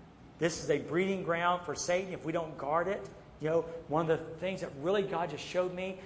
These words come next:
in First John chapter one, where we studied recently on Wednesday night, and, and we read these words, "If we walk in the light as he is in the light,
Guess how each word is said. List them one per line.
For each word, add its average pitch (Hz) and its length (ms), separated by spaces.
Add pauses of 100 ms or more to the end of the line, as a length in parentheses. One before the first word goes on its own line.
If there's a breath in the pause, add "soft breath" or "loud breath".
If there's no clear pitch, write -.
in 139 100
First 180 280
John 170 200
chapter 165 320
one, 165 380 (260 loud breath)
where 151 120
we 160 160
studied 175 400 (240)
recently 160 340
on 156 140
Wednesday 165 260
night, 165 320 (260 loud breath)
and, 139 160
and 139 200
we 139 100
read 156 260
these 160 200
words, 143 360 (300 loud breath)
"If 135 140 (120)
we 202 200
walk 220 320
in 220 80
the 202 80
light 196 400 (280 loud breath)
as 151 260 (200)
he 233 140
is 190 140
in 160 100
the 143 80
light, 135 320